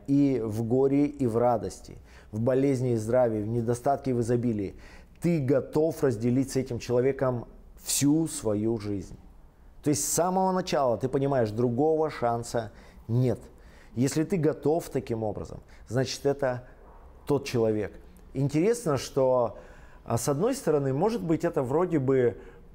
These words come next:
ну, какая-то фраза, которая, а, как будто бы, э, если есть влюбленность, может закрыть глаза.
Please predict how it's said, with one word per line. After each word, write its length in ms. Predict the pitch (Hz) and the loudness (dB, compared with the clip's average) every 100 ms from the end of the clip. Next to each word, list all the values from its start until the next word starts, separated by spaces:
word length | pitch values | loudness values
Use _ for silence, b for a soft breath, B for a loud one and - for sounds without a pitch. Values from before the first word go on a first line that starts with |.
| - 139 | -18 -8
ну, 240 | 143 147 | -2 -2
какая-то 580 | 139 131 175 165 143 131 | 0 0 2 2 2 -2
фраза, 520 | - 139 190 180 135 | -2 0 0 0 -2
которая, 680 | - 123 151 143 139 127 110 B B B B | -2 -2 2 4 4 2 -2 B B B B
а, 360 | 120 120 120 | 0 4 2
как 220 | 117 131 123 | 2 0 0
будто 300 | 170 - 139 | 0 0 0
бы, 160 | 135 | 2
э, 720 | 131 127 120 117 117 113 113 | 4 4 6 6 6 6 4
если 320 | 110 135 139 143 | 2 0 0 2
есть 240 | 143 - | 2 0
влюбленность, 800 | 120 131 123 143 180 180 123 - | 0 0 2 4 4 2 -2 -4
может 280 | 131 135 123 | -2 -2 0
закрыть 380 | 127 143 139 117 | -2 0 -2 0
глаза. 480 | 123 120 117 95 | 0 0 0 -2